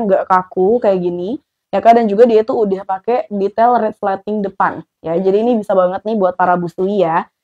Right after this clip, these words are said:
Tuh, dia udah ada slating depannya kayak gini. Slatingnya pun di sini tuh dia nyesuaiin ya, Kak, kayak warna si gamisnya. Jadi tuh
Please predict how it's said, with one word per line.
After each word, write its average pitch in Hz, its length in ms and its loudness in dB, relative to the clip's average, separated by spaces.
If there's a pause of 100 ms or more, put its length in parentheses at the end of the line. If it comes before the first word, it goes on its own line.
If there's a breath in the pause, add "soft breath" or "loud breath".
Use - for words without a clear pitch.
(120)
Tuh, - 80 -2
dia 208 160 4
udah 208 160 6
ada 196 80 2
slating 190 320 -2
depannya 180 320 -2
kayak 175 240 2
gini. 247 400 -2 (400)
Slatingnya 208 400 2
pun 254 160 2
di 247 80 0
sini 240 160 -2
tuh 254 160 0
dia 226 240 4
nyesuaiin 208 480 0
ya, 208 160 -4 (160)
Kak, - 240 0
kayak 196 240 2
warna 190 320 0
si 202 240 -6
gamisnya. 185 560 -4
Jadi 170 240 -4
tuh 269 240 2